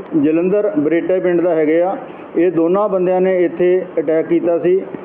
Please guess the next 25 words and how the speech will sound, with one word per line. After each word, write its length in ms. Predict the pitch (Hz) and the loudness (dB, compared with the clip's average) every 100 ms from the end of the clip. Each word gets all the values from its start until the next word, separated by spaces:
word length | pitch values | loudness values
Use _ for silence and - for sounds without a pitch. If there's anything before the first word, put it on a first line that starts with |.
| - | -6
ਇਹਨਾਂ 260 | 165 165 180 | -2 0 0
ਦੇ 120 | 190 | 0
ਅਟੈਕ 440 | 175 147 156 165 180 | 0 0 0 0 -2
ਕਰਨ 240 | 175 170 | -2 0
ਦੀ 100 | 190 | 2
ਵਜ੍ਹਾ 460 | 151 156 190 190 - - - - | 2 0 0 -2 -4 -12 -8 -2
ਉਹੀ 320 | 160 165 190 | 0 2 0
ਜੋ 220 | 175 180 | 2 2
ਪਰਿਵਾਰ 400 | 185 180 160 156 | 2 2 2 0
ਨੇ 140 | 156 175 | 0 0
ਲਿਖਾਇਆ 380 | 156 160 160 160 | 0 0 0 0
ਸੀ 300 | 175 180 180 - - - | 2 2 0 -8 -12 -2
ਵੀ 100 | 165 | 0
ਉਹਨਾਂ 380 | 170 165 180 190 | 2 2 2 2
ਦੀ 300 | 180 185 185 - - - | 2 2 0 -4 -8 -2
ਜਿਹੜੀ 220 | 156 180 | 0 0
ਪਹਿਲੀ 420 | 160 170 180 190 | 0 0 2 2
daughter 340 | 156 151 143 170 | 2 0 0 0
in 60 | 180 | 0
law 300 | 175 170 170 | 2 2 2
ਜਿਹਦੀ 220 | 165 170 | 2 2
ਡੈਥ 280 | 147 147 165 | 2 0 0
ਹੋ 80 | 165 | 0
ਗਈ 140 | 170 | 0
ਸੀ, 320 | 170 185 185 | 2 0 0